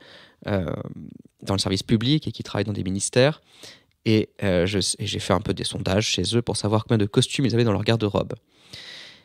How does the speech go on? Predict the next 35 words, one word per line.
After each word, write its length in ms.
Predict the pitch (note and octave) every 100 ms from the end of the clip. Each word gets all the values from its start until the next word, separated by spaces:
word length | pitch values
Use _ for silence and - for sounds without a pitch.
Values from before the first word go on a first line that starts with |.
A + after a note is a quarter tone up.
| _ _
Eh 100 | -
bien, 240 | G#2 G2 - _ -
euh, 240 | F2 - - - -
ces 220 | - G2+ G#2
amis-là 440 | G#2 F#2+ A2+ C#3+
ont 200 | - G2 -
deux 280 | G#2 E3
costumes 400 | G#3+ A#2 - -
dans 80 | C#3+
leur 120 | G#2+
garde-robe 500 | A2 - F#2+ A#2 G3 G3 -
qu'ils 160 | -
portent 460 | G2 G2 - - - - _
tous 120 | -
les 100 | E3+
jours, 420 | G#2+ - - - _ _ _ -
tous 120 | -
les 100 | A#2+
jours, 280 | D#2 D#2+ -
tous 140 | - -
les 100 | -
jours 220 | G2 F2
de 60 | -
la 60 | -
semaine, 360 | - F#2+ C3
de 100 | A#2
l'année, 380 | F2+ F2 F#2 C3+
qu'il 160 | - -
fasse, 460 | - F#2 F#2 -
qu'il 120 | - -
fasse 180 | F2
froid, 260 | - - F2
qu'il 140 | -
fasse 140 | - -
chaud. 280 | - C3